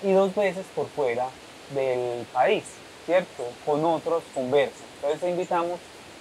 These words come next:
a más de cien personas a sembrarse durante seis horas para hacer su catarsis, eh, de ese dolor, ¿cierto? De ese sentimiento, de ese, eh, sentir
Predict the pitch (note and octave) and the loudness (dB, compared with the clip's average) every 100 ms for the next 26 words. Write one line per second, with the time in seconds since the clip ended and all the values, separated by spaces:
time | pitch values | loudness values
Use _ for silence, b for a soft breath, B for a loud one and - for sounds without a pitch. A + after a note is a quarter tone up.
0 | - C#3+ C#3+ E3 F#3+ F#3 F#3+ E3+ F3 E3 | 0 2 2 2 0 0 -2 -2 -6 -6
1 | D#3+ - B2 B2+ C3 B2+ E3 D3+ C#3 C3 | -6 -8 -6 -4 -2 -2 -2 -2 0 -2
2 | C3 B2+ F#3 F#3 - G#3 E3+ E3 - - | -4 -2 2 2 4 4 4 0 -10 -20
3 | - - C#3+ B2+ C3+ A#2 - C#3+ C3+ B2+ | -12 0 2 2 -2 -4 -4 -6 -4 0
4 | A2 - C#3 - - - - - - C3+ | -2 -4 -10 -12 -18 -20 -18 -12 -4 -2
5 | C3 B2+ B2 B2 A#2+ C3 C3+ D#3 B2 C#3 | 0 0 0 -2 -2 -4 -2 0 2 2
6 | D#3+ G2+ - - D#3+ D#3 C3 B2+ D3 D3 | 2 0 -12 -6 -4 -2 0 0 -2 -8
7 | D3+ B2 A#2+ C3+ D3 D3 C#3 B2 A#2 C#3+ | -6 -6 -2 0 0 -4 -4 -6 -6 -2
8 | C#3+ D3 D3+ - - - - - - C#3 | -2 0 -4 -10 -20 -20 -20 -18 -8 -4
9 | C3+ C3 - F3 F3+ G#3 F#3 | -4 -6 -2 0 2 0 0